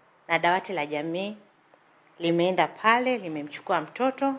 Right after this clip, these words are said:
limempeleka hospitali na kuniletea mimi mkuu wa wilaya kuweza kutangaza ili tupate mama ambaye anahusika kwa ajili ya mtoto huyu. Ni haki ya mtoto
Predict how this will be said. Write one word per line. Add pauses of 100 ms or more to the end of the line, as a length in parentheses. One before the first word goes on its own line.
limempeleka
hospitali (520)
na
kuniletea
mimi
mkuu
wa
wilaya (160)
kuweza
kutangaza (440)
ili
tupate (440)
mama (200)
ambaye
anahusika (260)
kwa
ajili
ya
mtoto (180)
huyu. (160)
Ni
haki
ya
mtoto